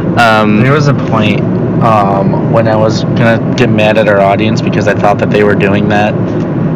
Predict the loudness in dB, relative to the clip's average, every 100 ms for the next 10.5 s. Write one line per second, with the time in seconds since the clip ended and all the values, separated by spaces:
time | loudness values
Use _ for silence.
0 | -4 -4 -2 -2 -2 -2 0 0 2 2
1 | 2 0 0 0 -2 -2 -2 -2 -2 -2
2 | -2 -2 -2 -2 -2 0 0 2 2 2
3 | 2 2 2 0 2 2 2 2 0 0
4 | 0 0 0 0 -2 -2 -2 -4 -2 -2
5 | -2 -2 -2 0 0 2 2 4 2 4
6 | 2 2 -2 -4 -4 -2 -4 -2 -2 -2
7 | -2 -2 -2 -2 0 0 0 -2 0 0
8 | 0 0 0 2 2 0 0 -2 0 0
9 | 0 0 0 0 0 0 0 0 0 0
10 | -2 -4 -4 -2 -2